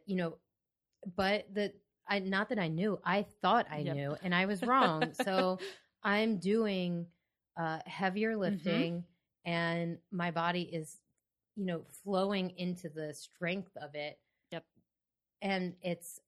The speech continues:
Speaker 1: you know, such a, a rewarding experience. So, um, you know, if I can do those kind of lifts
Speaker 2: Mm-hmm.
Speaker 1: and put that load on my knee,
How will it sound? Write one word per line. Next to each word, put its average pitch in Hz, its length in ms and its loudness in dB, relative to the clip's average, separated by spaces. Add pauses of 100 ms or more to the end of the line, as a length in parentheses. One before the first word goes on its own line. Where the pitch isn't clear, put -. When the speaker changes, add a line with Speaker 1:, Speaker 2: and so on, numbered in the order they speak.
(160)
Speaker 1:
you 175 140 -6
know, 156 160 -4
such 202 640 -2
a, 156 240 0 (640)
a 190 80 -4
rewarding 170 500 0
experience. 143 840 -12 (1000)
So, 190 640 4 (340)
um, 185 460 0 (260)
you 202 140 -4
know, 170 200 -2
if 190 160 -6
I 247 220 2
can 208 220 0
do 165 640 0 (140)
those 202 320 0
kind 190 260 -2
of 151 100 -4
lifts 175 320 0
Speaker 2:
Mm-hmm. 202 80 -2
Speaker 1:
and 180 120 0
put 214 200 -2
that 165 280 -2
load 170 260 0
on 185 180 -2
my 151 180 -2
knee, 175 540 -4